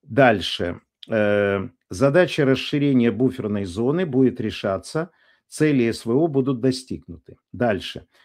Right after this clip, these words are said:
Если Запад от разговора откажется, мы освободим наши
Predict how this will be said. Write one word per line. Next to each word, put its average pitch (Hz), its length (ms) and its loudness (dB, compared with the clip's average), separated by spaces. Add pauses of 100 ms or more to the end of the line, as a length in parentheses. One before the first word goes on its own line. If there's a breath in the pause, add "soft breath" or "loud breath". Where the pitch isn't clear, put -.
(140 soft breath)
Если 135 600 2
Запад 110 500 0
от 120 220 -6
разговора 110 600 -2
откажется, 156 640 -2
мы 120 180 0
освободим 113 600 -2
наши 120 420 0